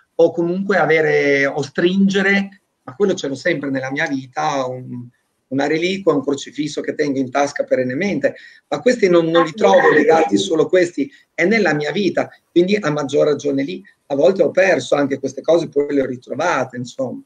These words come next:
Speaker 1: Ma non c'è,
Speaker 2: Certo.
Speaker 1: ho capito quello che tu intendi, un mio rito propiziatorio o meno.
Speaker 2: No,
Speaker 1: Magari
Speaker 2: no, no, io ho chiesto un momento prezioso, un momento
Speaker 1: Un
Speaker 2: prezioso
Speaker 1: momento
Speaker 2: può anche
Speaker 1: prezioso
Speaker 2: essere
Speaker 1: doveva
Speaker 2: che tu
Speaker 1: esserci un momento mio in cui ripercorrere un po' tutto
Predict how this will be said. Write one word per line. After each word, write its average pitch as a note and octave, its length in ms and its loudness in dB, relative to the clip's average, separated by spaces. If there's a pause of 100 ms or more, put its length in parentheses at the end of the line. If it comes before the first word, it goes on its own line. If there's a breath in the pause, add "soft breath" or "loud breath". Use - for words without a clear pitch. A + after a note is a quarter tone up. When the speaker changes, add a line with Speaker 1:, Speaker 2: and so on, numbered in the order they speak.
(600)
Speaker 1:
Ma E3+ 140 2
non G3 380 2
c'è, G3 480 2
Speaker 2:
Certo. F#3 100 -14
Speaker 1:
ho - 60 -12
capito G#3+ 380 0
quello F3 160 2
che F3 140 0
tu E3+ 120 -4
intendi, E3+ 420 0
un D#3 120 -2
mio D#3+ 160 -2
rito E3 460 0 (300 loud breath)
propiziatorio E3 880 0
o C#3+ 40 -2
meno. C3 460 -6 (200)
Speaker 2:
No, C#4 200 -8
Speaker 1:
Magari A#4 220 6
Speaker 2:
no, A#4+ 60 4
no, G#4+ 580 4
io F4 460 2
ho D#4+ 80 2
chiesto F4 340 2
un D#4 80 -2
momento G#4 520 2
prezioso, B3+ 600 -2
un A#3 40 -4
momento D4 340 -2
Speaker 1:
Un D4 60 -4
Speaker 2:
prezioso A3+ 460 2
Speaker 1:
momento - 20 -
Speaker 2:
può G3 80 4
anche G3+ 140 2
Speaker 1:
prezioso B3 240 2
Speaker 2:
essere G3+ 100 2
Speaker 1:
doveva G3 220 2
Speaker 2:
che G#3 100 4
tu G#3 60 0
Speaker 1:
esserci G3 320 -4
un F#3+ 160 0
momento G3+ 500 -2
mio A#3 600 0
in D#3+ 140 -10
cui E3+ 200 4
ripercorrere E3+ 640 -2
un D#3+ 100 -10
po' E3 140 -4
tutto G3 500 -6